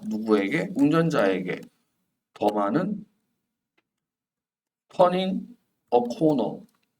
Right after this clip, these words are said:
모퉁이 돌 때 더 많은 컨트롤 아닐까요? 시그널은 좀 이상하다. 설마 A 쓴 건 아니죠?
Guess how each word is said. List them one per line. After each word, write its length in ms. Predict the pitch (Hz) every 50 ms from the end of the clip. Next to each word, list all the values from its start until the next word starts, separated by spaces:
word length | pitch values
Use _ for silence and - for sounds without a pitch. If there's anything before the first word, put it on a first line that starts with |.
| _ _ -
모퉁이 460 | 123 143 139 143 175 165 156 151 151
돌 380 | - - 127 123 117 - -
때 360 | - 208 214 107 - - - -
더 160 | - 110 214
많은 560 | 220 113 113 123 147 196 233 254 - - - - _ _ _ _ _ _ _ _ _ _ _ _ _ _
컨트롤 520 | - - 185 175 180 185 190 185 175 151
아닐까요? 540 | 107 98 - 110 - - - 107 113 - - - _ _ _ _ _ _ _ _ _ _ - - _ _ _ _ _ _ _ _ _ _ _ _ _ _ _ _ _ _ _
시그널은 540 | - - - 190 226 220 214 - - 226 214
좀 160 | - 220 185
이상하다. 400 | 185 - - - - - - - - - - 98 - - - - - - _ _ _ _ _ _ _ _ _ _ - - _ _ _ - - - - _ _ - - _ _ _ _ _ _ _ _ _ _ _ _ _ _ _ _ _ _
설마 360 | 139 143 147 147 127 104 -
A 200 | - 113 120 131
쓴 240 | - - - 151 151
건 180 | 156 175 185 175
아니죠? 500 | 127 107 98 101 101 - 160 165 -